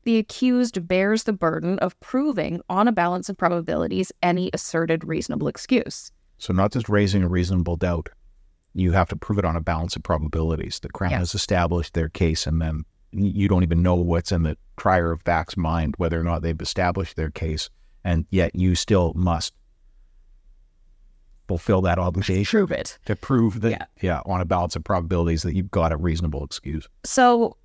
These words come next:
Speaker 1: to, at the same time, this is going back in history a little bit. At the same time that Bill C forty-six,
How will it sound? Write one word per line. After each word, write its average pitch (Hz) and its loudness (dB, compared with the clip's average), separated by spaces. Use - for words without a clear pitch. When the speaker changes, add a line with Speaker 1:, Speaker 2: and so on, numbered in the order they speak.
Speaker 1:
to, 233 2
at 240 4
the 226 -2
same 359 0
time, 202 2
this 196 -4
is 226 -8
going 180 0
back 160 2
in 175 0
history 160 -6
a 110 -4
little - -8
bit. - -6
At 214 -6
the 226 -4
same 330 0
time 190 0
that 185 -6
Bill 175 2
C 180 -4
forty-six, 160 -4